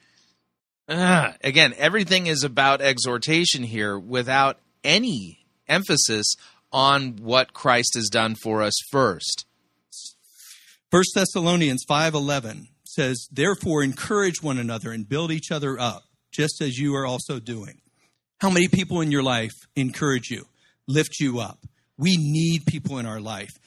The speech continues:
Speaker 2: The world will beat you down. Who's in your corner? Who's there to just champion you? Find people like that. In Ephesians four two through three, "With all humility and gentleness,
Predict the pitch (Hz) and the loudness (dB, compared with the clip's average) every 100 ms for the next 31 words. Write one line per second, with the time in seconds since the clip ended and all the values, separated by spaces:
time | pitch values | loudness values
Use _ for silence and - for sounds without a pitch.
0 | _ 156 135 151 208 208 196 151 135 - | _ -4 -2 0 2 2 2 -2 -2 2
1 | 165 175 - 160 139 135 135 110 101 _ | 2 2 0 -2 0 0 0 -4 -10 _
2 | - _ - 208 214 208 180 170 151 - | -20 _ 0 2 2 0 0 0 -4 -4
3 | 170 147 113 - _ - _ - 214 202 | -4 -4 -6 -12 _ -20 _ -2 0 2
4 | 202 180 185 180 - - 160 143 151 - | 2 2 2 0 -6 -4 -2 2 2 0
5 | - - 180 165 170 143 143 139 117 98 | -2 0 0 0 0 0 0 -2 -4 -8
6 | - _ - - 175 185 190 156 175 147 | -18 _ -16 0 4 4 4 2 2 0
7 | 143 131 123 - 113 92 - _ _ - | 2 2 0 -2 -6 -6 -16 _ _ -20
8 | - _ 143 147 - 202 190 160 - 165 | -20 _ 0 0 2 2 2 0 -2 -2
9 | 180 175 - 175 170 156 147 - 143 117 | 0 -2 -2 -2 -2 -2 -4 -2 -2 -2
10 | 98 131 127 127 170 180 185 147 156 170 | -4 -4 0 2 2 2 -2 -2 -2 -2
11 | 170 160 123 127 117 104 104 | 0 -2 -2 -4 -4 -8 -10